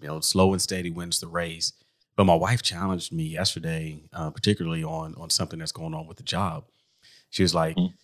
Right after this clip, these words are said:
Speaker 1: "When, when are you just gonna speak up? Like, when, when is your voice the one that matters? When is it your time to, to do this versus somebody else, you know, either pushing you or somebody else speaking up on a topic?" And, um, you know, I've, I wrestled with that all day.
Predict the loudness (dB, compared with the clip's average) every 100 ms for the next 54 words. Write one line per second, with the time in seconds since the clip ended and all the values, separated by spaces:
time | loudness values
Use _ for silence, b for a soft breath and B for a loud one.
0 | _ _ _ _ 2 4 8 8 8 4
1 | 4 4 2 0 2 2 0 -4 -2 2
2 | 4 8 8 8 6 4 2 -2 -2 -2
3 | -2 -4 -6 -6 -8 -8 0 4 6 6
4 | 0 -2 -2 0 0 -2 -2 -2 -4 -6
5 | -4 -2 -2 -2 -2 0 0 0 0 0
6 | 2 0 -2 -4 -2 -2 -4 _ _ -6
7 | -2 0 -2 -4 b b b 2 4 6
8 | 4 4 2 -2 -6 -6 -4 -2 0 -2
9 | -2 -6 -6 -4 -2 -2 -4 -4 -8 -6
10 | -8 -6 -6 -6 -6 -10 -12 _ _ _
11 | _ -8 2 4 4 2 -2 -4 -6 -10
12 | -18 _ -20 _ _ 0 4 4 2 -2
13 | -4 0 2 2 0 -6 -8 -8 -6 -4
14 | -4 -4